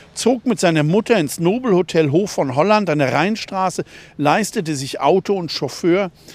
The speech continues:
organisierte für die Rettung des Doms Unsummen und auch das Caritas-Haus an der Dagobertstraße konnte gebaut werden. Alois Strempel selbst bewohnte später eine schöne Oberstadtvilla an der Ritterstraße,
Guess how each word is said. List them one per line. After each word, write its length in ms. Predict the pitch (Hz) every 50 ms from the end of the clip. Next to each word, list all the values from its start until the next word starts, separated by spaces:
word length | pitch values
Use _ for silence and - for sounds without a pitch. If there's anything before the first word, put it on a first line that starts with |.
| - - _ -
organisierte 760 | - 147 139 160 160 160 151 131 120 151 180 220 208 - 208
für 140 | - - 180
die 80 | 151 147
Rettung 460 | 131 131 175 202 - - 214 190 160
des 180 | 139 - -
Doms 360 | - 170 175 208 214 202 - -
Unsummen 720 | - 226 220 233 214 160 127 151 160 196 214 208 196 175 - - - - _
und 100 | - 214
auch 100 | - -
das 220 | - 196 160 - -
Caritas-Haus 920 | - 185 175 160 160 165 151 - 160 151 - - - 147 160 170 - 151
an 100 | 139 156
der 100 | 151 135
Dagobertstraße 1200 | 131 151 139 151 151 143 147 147 143 131 120 - - - - 113 117 123 131 135 - - 175 143 - - - - - - _ _ _ -
konnte 260 | - 156 156 139 196
gebaut 540 | 185 185 151 139 113 107 110 107 - - -
werden. 180 | 90 90 - _ _ _ _ _ _ _
Alois 280 | - 107 113 117 120 113
Strempel 500 | - - - - 127 135 147 139 156 139
selbst 460 | 131 147 170 196 240 226 - - - - - _ _ _ _ _ _ _ -
bewohnte 540 | - 190 147 160 160 165 170 - 175 147 - _ _ _ _ _
später 520 | - - - - 175 147 143 131 160 156 139
eine 180 | 147 151 165
schöne 380 | 143 - - 165 160 170 190 226
Oberstadtvilla 960 | - 170 151 151 131 113 - - 139 117 - - 120 117 117 131 135 143 151
an 80 | 147 143
der 140 | 147 131
Ritterstraße, 840 | 143 156 - - 185 151 - - - 156 139 135 135 131 - 151 131